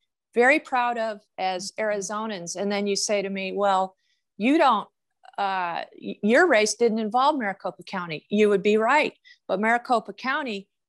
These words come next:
Speaker 1: is ground zero for the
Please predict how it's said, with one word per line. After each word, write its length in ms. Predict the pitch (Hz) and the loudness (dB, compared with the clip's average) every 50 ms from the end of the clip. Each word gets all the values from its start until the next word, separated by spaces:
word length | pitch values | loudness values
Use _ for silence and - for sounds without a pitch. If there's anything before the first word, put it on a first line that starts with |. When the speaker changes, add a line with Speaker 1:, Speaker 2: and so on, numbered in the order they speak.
| _ _ | _ _
Speaker 1:
is 480 | - 220 220 214 202 196 - - - - _ _ _ _ _ - | 0 2 2 2 2 0 -2 -6 -8 -12 _ _ _ _ _ -14
ground 340 | - - 220 214 214 214 202 | -6 -2 -2 0 0 -2 -2
zero 480 | 170 - 233 254 277 269 226 208 196 190 - _ | -4 -2 -2 0 0 2 0 0 -2 -4 -8 _
for 320 | - 214 208 202 196 196 190 | -8 -6 -4 -4 -4 -4 -4
the 420 | 180 202 196 185 185 175 - | -6 -6 -6 -4 -6 -8 -10